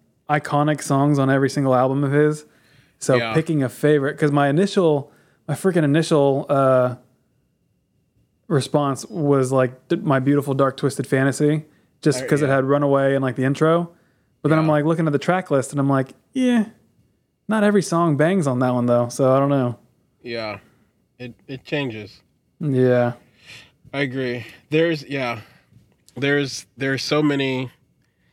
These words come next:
Speaker 2: like, he does a really, he kinda does a really good job at, like, each album he has, you can look at it, you can be like,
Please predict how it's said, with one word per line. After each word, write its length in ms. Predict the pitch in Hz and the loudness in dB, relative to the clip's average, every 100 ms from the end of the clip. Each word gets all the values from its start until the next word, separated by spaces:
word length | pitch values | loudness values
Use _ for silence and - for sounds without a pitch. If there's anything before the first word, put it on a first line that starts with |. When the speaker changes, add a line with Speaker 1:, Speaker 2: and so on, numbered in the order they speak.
| _ _ | _ _
Speaker 2:
like, 100 | 131 135 | -4 -2
he 80 | |
does 160 | 226 202 | 0 0
a 40 | 139 | -2
really, 260 | 131 143 | -2 -2
he 220 | 123 156 - - | -2 -8 -8 -12
kinda 200 | 147 196 | -2 0
does 160 | 143 | 0
a 60 | 113 | -4
really 260 | 113 131 127 | -2 -2 -2
good 140 | 117 | -2
job 300 | 117 120 110 | -2 -2 -2
at, 120 | 107 | -4
like, 320 | 104 104 98 _ | -4 -6 -8 _
each 220 | 156 165 | -2 -2
album 260 | 143 143 147 | 0 0 0
he 80 | 143 | 0
has, 260 | 143 139 | -2 -4
you 80 | 127 | -8
can 140 | 123 | -10
look 160 | 123 - | -10 -6
at 100 | 143 | -4
it, 60 | 131 | -4
you 80 | 120 | -6
can 100 | 113 | -8
be 60 | |
like, 220 | 113 104 | -8 -8